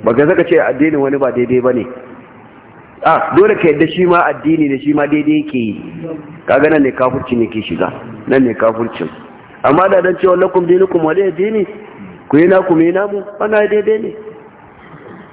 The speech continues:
Ba za mu tilasta ku sai kun yi namu ba. Eh? Kuma ba za ku tilasta mu, mu yi naku ba. Amma dole mu sauki naku in akwai wurin suka.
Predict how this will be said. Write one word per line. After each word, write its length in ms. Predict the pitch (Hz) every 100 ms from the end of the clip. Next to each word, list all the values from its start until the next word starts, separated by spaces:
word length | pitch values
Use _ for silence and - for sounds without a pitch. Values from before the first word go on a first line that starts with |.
| - - -
Ba 80 | -
za 120 | 160
mu 80 | 202
tilasta 380 | 180 190 175 175
ku 120 | 170
sai 100 | 175
kun 220 | 175 180 185
yi 60 |
namu 280 | 180 175 156
ba. 140 | 139 143 - - - - - - - - -
Eh? 340 | - 135 180 208 - - - - - -
Kuma 260 | 180 208 196
ba 80 | 180
za 80 | 170
ku 80 | 156
tilasta 420 | 180 170 175 175
mu, 180 | 196 214 - - - -
mu 80 | 123
yi 60 | 160
naku 300 | 170 170 131
ba. 120 | 117 - - - - -
Amma 240 | 160 190
dole 260 | 190 240 262
mu 100 | 202
sauki 320 | 170 156 175
naku 440 | 185 180 170 139 123 - - - - - - - - -
in 100 | 165
akwai 240 | 175 165 165
wurin 240 | 165 160 160
suka. 300 | 170 165